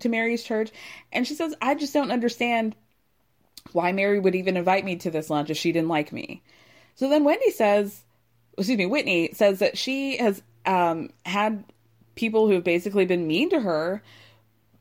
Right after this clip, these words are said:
because of her friendship and support of Mary. And then Meredith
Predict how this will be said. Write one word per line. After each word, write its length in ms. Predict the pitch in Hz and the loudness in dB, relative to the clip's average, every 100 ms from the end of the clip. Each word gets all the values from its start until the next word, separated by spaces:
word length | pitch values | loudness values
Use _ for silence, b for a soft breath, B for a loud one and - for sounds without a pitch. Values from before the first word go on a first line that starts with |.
| - | -4
because 380 | 208 202 202 240 | 0 4 4 4
of 100 | 226 | 4
her 140 | 208 | 2
friendship 440 | 185 180 170 175 175 | 4 2 2 2 2
and 160 | 170 | 0
support 320 | 175 - 165 | -2 0 2
of 120 | 156 160 | 2 0
Mary. 500 | 143 139 147 185 214 B B B - | -2 -2 -2 -4 -6 B B B -2
And 640 | 196 196 190 185 190 185 | 2 4 4 2 0 0
then 760 | 190 180 185 185 185 185 185 - - 190 | 2 4 6 6 6 4 0 -4 -6 -2
Meredith 720 | 185 285 508 214 175 214 | 0 2 4 6 6 4